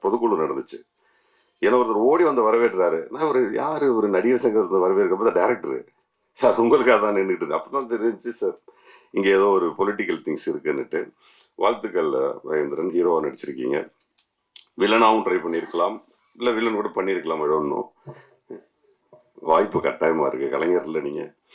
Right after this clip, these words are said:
அண்ணன் ஆர் வி அண்ணன் டக்குன்னு கிளம்பிட்டாங்க, நிறைய விஷயம் சொல்லிட்டு போனாங்க. அதுல அவர் ஒரு பாயிண்ட சொல்லிட்டு போனாரு, சினிமா அப்படின்னுட்டு, அந்த ரிலீஸ் பத்தி. இப்ப ரிலீஸ் அப்படின்னோடனே திமுக காரன் பக்கம் டக்குன்னு திரும்பிடுவாங்க.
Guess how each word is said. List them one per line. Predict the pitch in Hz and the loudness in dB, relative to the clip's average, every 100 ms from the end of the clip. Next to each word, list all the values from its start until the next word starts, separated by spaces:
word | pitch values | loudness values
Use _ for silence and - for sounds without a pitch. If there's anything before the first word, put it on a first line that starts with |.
| - - _ - - - - - - - _ _ _ _ _ _ - - - - - | -20 -20 _ -10 -6 -4 -2 -4 -8 -14 _ _ _ _ _ _ -20 -20 -20 -20 -2
அண்ணன் | 101 117 | 4 8
ஆர் | 101 117 | 10 10
வி | 117 | 6
அண்ணன் | 98 85 82 71 73 | 4 2 0 -2 -6
டக்குன்னு | 76 - 90 90 90 | -8 -4 -2 0 0
கிளம்பிட்டாங்க, | 95 90 80 71 69 - - | 0 0 0 -2 -6 -10 -8
நிறைய | 73 80 85 | -2 2 2
விஷயம் | 78 90 | 0 -2
சொல்லிட்டு | 90 87 95 | 0 -2 -2
போனாங்க. | 80 73 69 69 - - - - - | -2 0 -2 -4 -10 -14 -18 -18 -4
அதுல | - 104 | 0 6
அவர் | 98 120 | 8 8
ஒரு | 117 - | 6 4
பாயிண்ட | 123 139 | 4 6
சொல்லிட்டு | 123 107 104 98 | 4 4 4 2
போனாரு, | 85 87 82 78 73 85 | 2 2 2 0 -2 -4
சினிமா | - 90 87 85 80 69 | 0 0 2 2 2 -2
அப்படின்னுட்டு, | 69 78 80 73 87 | -4 -4 -2 0 0
அந்த | 80 | 0
ரிலீஸ் | 82 104 101 - | 0 0 -2 -2
பத்தி. | 76 - 73 - _ - _ | -4 -2 -8 -8 _ -20 _
இப்ப | - | -4
ரிலீஸ் | - - 170 180 160 | 0 4 6 6 6
அப்படின்னோடனே | 131 139 147 156 165 185 | 4 4 6 6 8 6
திமுக | 147 147 139 | 4 4 6
காரன் | 127 117 | 6 4
பக்கம் | 110 113 104 | 4 2 2
டக்குன்னு | 85 92 82 | 0 -2 -2
திரும்பிடுவாங்க. | 80 76 69 65 | 0 0 2 0